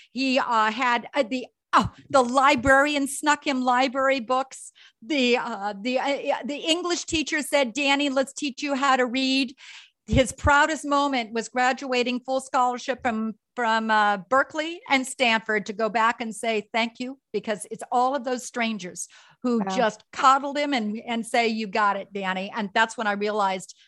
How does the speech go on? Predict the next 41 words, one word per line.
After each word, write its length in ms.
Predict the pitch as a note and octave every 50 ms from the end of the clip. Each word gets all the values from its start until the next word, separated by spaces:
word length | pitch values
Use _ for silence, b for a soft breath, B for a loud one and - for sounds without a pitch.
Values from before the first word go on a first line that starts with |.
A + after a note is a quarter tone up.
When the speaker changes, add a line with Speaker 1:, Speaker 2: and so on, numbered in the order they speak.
| b b
Speaker 1:
those 200 | A3+ A#3 A3+ -
were 60 | B3
the 80 | G#3 A3
traits 360 | G#3+ - B3 A#3+ C#4 C4 -
of 100 | A3+ F#3+
thrivers. 600 | - G#3 F#3+ F3+ F3+ E3+ F#3 F#3 - - - - _ _ _ _
Same 300 | - - A#3 B3 C#4 D4
ones, 460 | C4 A3+ G#3 G#3+ A3 A3 - - _ _ _ -
they're 140 | - A3 A3+
teachable, 600 | A3+ - C#4+ C4+ - - G3+ F3 E3+ D#3+ D#3 b b b b b
and 120 | b G3 F#3+
we've 160 | G3 G3 F#3+
got 120 | - G3+
to 120 | G3 G3 F#3+
add 140 | G3 G#3 G3+
'em 120 | G3+ G#3+
to 180 | - - A3 G#3
our 80 | G#3+ G#3
teaching 380 | G#3 - A#3 A3 - A#3 A#3
agenda. 440 | A3+ G3+ A#3+ A#3+ B3+ A#3 F3+ D3+ - _ _
Simple 520 | - - - - A#3+ A3 - D#4+ E4+ E4
ways 400 | D4+ C4 B3+ B3 B3 B3 - -
we 100 | G3+ G3
can 180 | - C4 B3 A#3
weave 200 | A#3+ B3 B3+ B3
it 100 | B3 A#3
in, 280 | A3 G3 F3 C3+ - b b b b b b b
but 100 | G3 F#3+
in 100 | G3 G3+
this 160 | G#3 A3+ A3
generation, 800 | - - C4 B3 B3+ C4 B3 A#3 G#3 G3+ - A#3 A3 G#3 G3+ F#3+
we 160 | F3+ G3 G3
must, 520 | G3 G3 G3 G#3 G#3+ F#3+ F3 E3 - - -
if 140 | F3+ F3 -
we're 100 | G3 F#3+
going 280 | F3+ G3+ F#3+ F#3+ F#3+ F3+
to 180 | F#3+ F#3+ F#3
help 320 | F#3+ G3+ G#3+ F#3+ F#3 F#3 -
a 80 | - G#3
generation 560 | E3 G3 F3 E3+ E3+ E3 D#3+ D#3 - - F3
thrive. 400 | - - D#3+ C#3+ C3+ B2+ C3 -